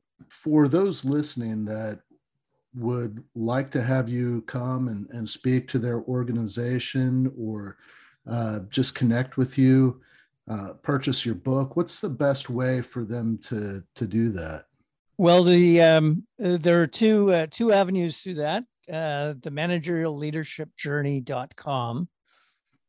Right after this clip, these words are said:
Speaker 2: which is related to the book. There, I get to show my book, so there you go. Um,
Speaker 1: <laughs>
Speaker 2: as well as forest and co dot com, uh, which is the Forest and Company, uh, the company website, um,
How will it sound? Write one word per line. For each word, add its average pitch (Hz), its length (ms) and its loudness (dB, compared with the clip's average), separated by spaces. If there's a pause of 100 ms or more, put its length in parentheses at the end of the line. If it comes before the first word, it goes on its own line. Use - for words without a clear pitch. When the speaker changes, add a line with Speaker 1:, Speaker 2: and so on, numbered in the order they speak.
(300)
Speaker 2:
which 151 300 -6
is 135 360 0
related 139 440 0
to 147 80 -4
the 123 80 -4
book. 123 440 -6
There, 135 200 0
I 127 80 0
get 127 160 -10
to - 80 -16
show 143 180 -6
my 127 180 -4
book, 120 280 -10
so - 180 -6
there 127 160 -2
you 113 80 -8
go. 123 180 -4 (460)
Um, 151 580 4 (100)
Speaker 1:
<laughs> - 80 -20
Speaker 2:
as 165 360 4
well 180 260 8
as 160 200 4
forest 175 560 2
and 151 480 -2
co 143 280 -4
dot 127 340 -8
com, 120 440 -6 (580)
uh, 127 300 0
which 123 220 -6
is 135 120 -10
the - 60 -14
Forest 131 340 -8
and 135 140 -10
Company, 123 580 -8
uh, 117 140 -10
the 120 140 -12
company 120 380 -10
website, 123 580 -6 (200)
um, 120 540 -8